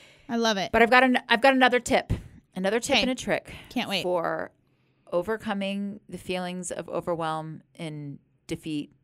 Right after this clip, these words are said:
Speaker 2: and exhaustion and, like, we're not doing good enough.
Speaker 1: Sleep. <laughs>
Speaker 2: Well,
Speaker 1: Is that it?
Speaker 2: sleep,
Speaker 1: <laughs> I'm
Speaker 2: sleep.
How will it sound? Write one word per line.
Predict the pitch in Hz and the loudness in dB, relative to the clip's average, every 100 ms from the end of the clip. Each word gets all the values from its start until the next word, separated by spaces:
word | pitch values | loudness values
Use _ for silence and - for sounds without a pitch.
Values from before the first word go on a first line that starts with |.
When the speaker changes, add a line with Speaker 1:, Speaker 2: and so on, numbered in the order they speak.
| _ | _
Speaker 2:
and | 156 | -10
exhaustion | 156 151 143 139 - 147 147 147 - - | -10 -6 -6 -6 -10 -14 -12 -12 -14 -10
and, | 147 147 | -8 -8
like, | 143 143 | -12 -10
we're | 151 | -8
not | 147 - | -6 -8
doing | 156 156 160 160 - - - - _ _ _ _ _ - | -10 -10 -12 -14 -18 -20 -20 -20 _ _ _ _ _ -6
good | 160 | -6
enough. | 147 143 | -4 -4
Speaker 1:
Sleep. | - - 226 226 285 - - - | -4 -4 -2 -2 -2 -10 -20 -10
<laughs> | - - _ _ - - - - - - | -10 -10 _ _ -8 -4 -2 -4 -10 -12
Speaker 2:
Well, | 185 156 | -4 -2
Speaker 1:
Is | 302 - - | 0 -2 -4
that | 254 | -2
it? | 294 - | 0 -2
Speaker 2:
sleep, | - - | -2 -2
Speaker 1:
<laughs> | |
I'm | 370 | -2
Speaker 2:
sleep. | - 330 269 | -4 -6 -4